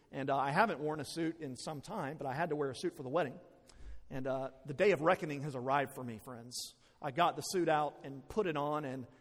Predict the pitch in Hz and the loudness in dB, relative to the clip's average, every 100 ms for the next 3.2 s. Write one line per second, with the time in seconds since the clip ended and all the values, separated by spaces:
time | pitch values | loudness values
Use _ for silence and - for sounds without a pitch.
0 | - - _ _ _ _ _ _ - 196 | -20 -20 _ _ _ _ _ _ 0 0
1 | 151 135 113 - - - _ _ _ _ | 0 -2 -4 -10 -20 -20 _ _ _ _
2 | _ _ _ - 254 214 185 151 - 196 | _ _ _ 6 6 6 2 0 -4 -4
3 | 170 170 | -4 -6